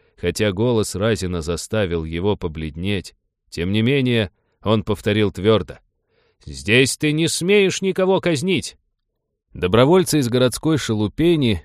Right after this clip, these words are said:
мигом раздобыли канатную веревку, перекинули ее через перекладину ворот. Какой-то безделюга с перекошенной от зубной хвори мордой приволок из мясных рядов кованый железный крюк,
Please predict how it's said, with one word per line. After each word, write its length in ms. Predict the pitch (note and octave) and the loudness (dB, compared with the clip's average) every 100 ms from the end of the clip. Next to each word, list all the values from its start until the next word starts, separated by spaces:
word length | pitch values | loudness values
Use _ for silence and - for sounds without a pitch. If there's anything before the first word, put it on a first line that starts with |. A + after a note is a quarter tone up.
| - | -4
мигом 500 | F#2+ D#3+ F#3 E3 C#3+ | 0 0 2 2 2
раздобыли 600 | C3+ G2 B2 A2 C3+ A2+ | 0 2 0 2 0 0
канатную 640 | - A#2 A#2 G#2 F#2 F#2+ | 0 0 0 -2 -2 0
веревку, 560 | F2+ G2 C#3 B2+ - - - - | 2 2 2 0 -6 -18 -20 -10
перекинули 680 | D#2 G2 - E3 E3 D3+ C3+ | -2 0 2 2 2 2 2
ее 320 | A#2+ B2 C3 | 2 2 2
через 340 | - A2 G#2+ | 0 -2 -2
перекладину 640 | - G2+ F#2+ G#2+ A2 G2+ F#2+ | -2 -2 0 0 0 0 0
ворот. 480 | F2 F2 F#2+ - - _ _ | 0 0 -2 -4 -20 _ _
Какой-то 520 | - F#2+ C#3+ D#3 C3 | 0 2 6 6 4
безделюга 640 | A#2 B2 G2 A#2+ C#3+ B2 A2+ | 0 0 2 0 0 0 -2
с 100 | - | -2
перекошенной 680 | G2+ A2+ - C#3 - A2 A2+ | -2 -2 -2 -2 -2 0 -2
от 260 | - G#2+ | -2 -2
зубной 380 | F2+ A2 A2+ A2+ | -2 -4 0 0
хвори 340 | - F#2+ A2+ G2+ | 0 2 2 2
мордой 440 | G2+ A#2 G2 F#2+ | 2 0 0 -2
приволок 560 | F#2 F#2 G2+ A2+ G#2 F#2+ | 0 2 2 4 2 -2
из 120 | E2+ | -4
мясных 460 | F#2 - A2 G#2+ | -4 -4 -4 -2
рядов 380 | F2+ F#2 G#2+ G2+ | -2 0 0 -2
кованый 440 | - C3+ G#2 G2 F2 | -2 -2 0 -2 -4
железный 520 | E2 G2+ F2+ D#2 D2+ | -2 -2 -4 -6 -10
крюк, 400 | - B2 C#3+ | -4 -2 -2